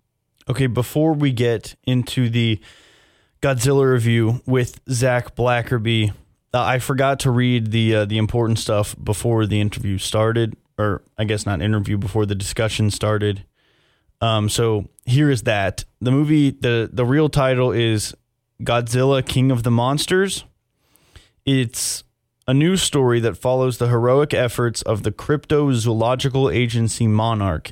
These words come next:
as its members face off against a battle of god-sized monsters,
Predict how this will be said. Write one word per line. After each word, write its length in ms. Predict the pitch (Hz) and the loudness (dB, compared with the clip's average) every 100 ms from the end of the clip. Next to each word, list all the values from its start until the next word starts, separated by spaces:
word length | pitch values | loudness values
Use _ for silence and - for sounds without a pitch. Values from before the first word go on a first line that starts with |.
| - | -6
as 180 | 110 110 | -2 -2
its 160 | 104 | -2
members 340 | 127 135 135 120 | 0 0 0 0
face 300 | 131 147 - | -2 -2 0
off 260 | 123 120 | 0 0
against 280 | 113 120 - | 0 -2 0
a 40 | 113 | -4
battle 400 | 113 113 120 110 | -2 -2 0 -2
of 140 | 101 | 0
god-sized 600 | 113 113 113 127 123 120 | 0 0 0 0 2 2
monsters, 600 | 113 107 98 - 101 98 | 0 0 -2 -2 -2 -2